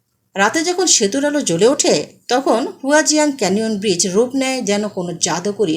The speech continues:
নক্ষত্রপথে। উপরে ঝলমলে আলো, নিচে অন্ধকারে হারিয়ে যাওয়া উপত্যকা, প্রকৃতির সঙ্গে মানুষের প্রযুক্তির এক অসাধারণ মিলন। যদি কখনো গুইঝৌ প্রদেশে যাওয়ার সুযোগ পান আপনি,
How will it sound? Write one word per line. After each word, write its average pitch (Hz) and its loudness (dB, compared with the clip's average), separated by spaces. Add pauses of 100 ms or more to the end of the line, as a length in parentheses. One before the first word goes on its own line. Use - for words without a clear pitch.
নক্ষত্রপথে। 185 -8 (720)
উপরে 339 0
ঝলমলে 240 -2
আলো, 214 2 (160)
নিচে 214 2
অন্ধকারে 190 -2
হারিয়ে 190 -4
যাওয়া 175 -4
উপত্যকা, 170 -10 (400)
প্রকৃতির 202 -4
সঙ্গে 285 -2
মানুষের 269 0
প্রযুক্তির 208 -4
এক 160 -6 (120)
অসাধারণ 185 -8
মিলন। 147 -6 (1300)
যদি 247 4
কখনো 392 0 (160)
গুইঝৌ 269 0
প্রদেশে 262 0
যাওয়ার 285 -2
সুযোগ 277 -2
পান 330 -4
আপনি, 320 -2